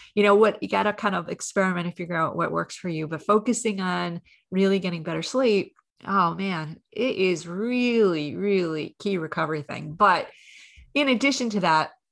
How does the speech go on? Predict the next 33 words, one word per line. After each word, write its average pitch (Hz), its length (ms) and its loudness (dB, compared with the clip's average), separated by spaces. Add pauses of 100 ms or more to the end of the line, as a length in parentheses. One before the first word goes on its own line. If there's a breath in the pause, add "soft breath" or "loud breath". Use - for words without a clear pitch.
(760)
you 196 120 0
know, 175 160 2
I 190 140 0
think 202 240 -6
part 208 260 0
of 196 80 -4
this 185 200 -8
recovery 185 520 -2
plan 165 340 -8
for 156 340 -6
all 185 200 6
of 160 100 0
us 151 200 -4 (180)
has 240 200 0
to 226 100 2
be 156 460 -2 (440 loud breath)
to - 80 -6
not 214 180 0
only 226 160 2
give 196 200 0
our 175 160 4
brains 175 400 -2
a 170 60 -8
break, - 520 -8 (720 soft breath)
but 208 200 2
to 233 180 4
really 226 680 0 (200)
be 202 160 2
more 180 400 2
present, 165 600 -6
to 190 120 -4
be 202 340 0
more 180 640 2